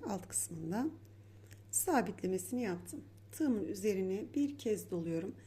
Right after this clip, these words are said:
Yine zincirimizin altından kapattım arkadaşlar. Önce bir, iki, iki çıktım. Buraya çok küçük bir yuva oluşturdum. Yuvamızın içine on tane zincir çekiyoruz. Altı, yedi, sekiz,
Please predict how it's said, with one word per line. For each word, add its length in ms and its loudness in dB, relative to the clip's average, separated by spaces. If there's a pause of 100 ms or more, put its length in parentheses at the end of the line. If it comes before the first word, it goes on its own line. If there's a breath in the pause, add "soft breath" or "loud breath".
(400 loud breath)
Yine 200 10
zincirimizin 680 2
altından 600 -2
kapattım 520 -4
arkadaşlar. 600 -6 (140)
Önce 360 -2
bir, 300 -4 (760 loud breath)
iki, 460 -2 (400)
iki 220 -8
çıktım. 500 -6 (540 loud breath)
Buraya 200 0
çok 160 -10
küçük 280 -6
bir 120 0
yuva 180 -2
oluşturdum. 640 -2 (880 loud breath)
Yuvamızın 480 4
içine 680 0
on 180 6
tane 400 0
zincir 340 2
çekiyoruz. 720 -4 (680)
Altı, 520 -4 (180)
yedi, 360 -4 (120)
sekiz, 560 -6